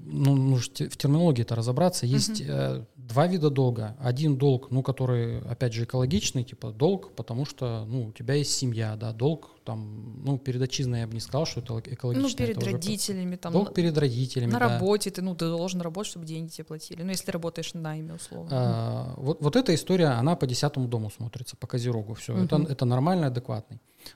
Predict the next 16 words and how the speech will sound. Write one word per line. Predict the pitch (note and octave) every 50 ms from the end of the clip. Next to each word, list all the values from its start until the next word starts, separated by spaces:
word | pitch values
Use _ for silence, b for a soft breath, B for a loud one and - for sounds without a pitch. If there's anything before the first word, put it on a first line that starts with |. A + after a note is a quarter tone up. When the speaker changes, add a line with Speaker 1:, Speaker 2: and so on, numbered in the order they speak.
| B B
Speaker 1:
долг. | A#2+ A#2+ A2+ G#2+ - - -
А | - A#2+
есть | C3+ G3 A#3 A3+ - D3
вот | C#3+ B2 A#2+
долг, | C3 E3+ G#3 G#3+ G3+ - -
который | - A#2+ A2+ - D3 E3+ F3+ E3 D3+ C#3 B2 - - - D3+ D3+
непонятно | C#3+ C3 B2+ - D3 D3 E3+ F3 E3+ - B2+
откуда | B2 - - C#3+ C#3+
взялся. | C3 A#2+ A#2+ A#2+ A2+ G#2+ - - A#2 A2
Вот | A2 A2+ - -
патриотизм | - D3+ D3 - D#3 C#3+ C#3+ - C3 B2 A2+ A2+ A2+ A2+ A2+ -
навязанный. | B2 C3 C3 B2 B2 A2+ A2 G#2 G#2+ A2 A2 A2 G#2+ G#2+
Speaker 2:
Мгм. | F#3+ F3
Speaker 1:
Э, | - B2 B2 A#2+ A#2+ A#2+ B2 B2+
долг, | A#2+ A2+ C#3 D#3+ F3 F3 E3+ - -
э, | C#3+ C#3 C3 C3 B2+ C3 B2+ B2+ B2 B2 B2 B2 B2 B2 B2 B2+ B2 B2+ - - - - F3 - - - -